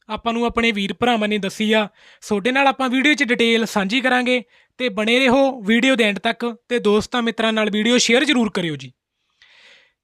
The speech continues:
ਤੇ ਕਰਦੇ ਹਾਂ ਘੋੜੀ ਦੀ ਡਿਟੇਲ ਬਾਰੇ ਗੱਲਬਾਤ। ਸੱਠ ਇੰਚ ਹਾਈਟ ਦੱਸੀ ਆ ਮਾਲਕ ਵੀਰਾਂ ਨੇ,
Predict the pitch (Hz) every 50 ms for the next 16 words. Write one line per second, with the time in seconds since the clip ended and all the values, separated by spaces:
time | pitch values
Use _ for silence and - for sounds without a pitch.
0 | _ - 233 233 _ - 240 247 233 240 285 285 294 294 294 311 - _ - 277
1 | 262 233 240 202 247 247 208 240 233 220 214 214 214 220 220 277 311 302 285 254
2 | 220 190 165 147 - - 127 - _ _ _ _ _ _ _ _ _ - - -
3 | - 220 254 - - - 302 302 247 277 247 247 208 190 196 226 233 - - 254
4 | 254 254 247 254 254 247 - 262 262 262 262 262 254 254 262 262